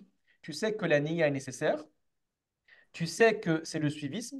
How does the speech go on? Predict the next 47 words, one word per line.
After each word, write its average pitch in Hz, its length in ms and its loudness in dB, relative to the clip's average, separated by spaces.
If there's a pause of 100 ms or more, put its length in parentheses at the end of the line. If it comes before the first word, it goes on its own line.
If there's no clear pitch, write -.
tu 143 120 -10
fais 143 120 -8
exactement 160 760 -2
comme 196 200 -2
le 190 100 -4
prophète 165 340 -4
sallallahu 135 320 0
alayhi 139 140 -4
wa 135 60 -2
sallam 123 120 -10 (280)
a 135 120 2
fait, 139 360 -2
tu - 120 -12
n'innoves 165 440 0
pas, 135 300 2
tu - 60 -12
n'as 113 60 -10
pas 143 120 -4
le 165 60 0
droit 180 120 2
d'innover, 131 440 -8 (500)
d'accord ? - 320 0 (460)
Et 208 140 0
tu 185 160 -6
sais, 208 320 0
Allah 160 300 2
y 135 80 -2
vérifie 127 380 -4
que 180 100 -6
c'est - 220 -8
inintelligible 165 720 -6
dans 151 80 -2
le 127 80 -10
sens, 185 260 -8
c'est 127 100 -10
ghayr 147 160 -4
ma'qul 147 360 -8
al-ma'na. 147 360 -12 (880)
Voilà. 143 400 0 (300)
D'où 151 160 0
l'importance 185 680 0
de 135 100 -8
connaître 143 400 -6
ces 127 400 -4
fondamentaux. 123 540 -10 (720)
Très 185 100 0
bien. 147 140 2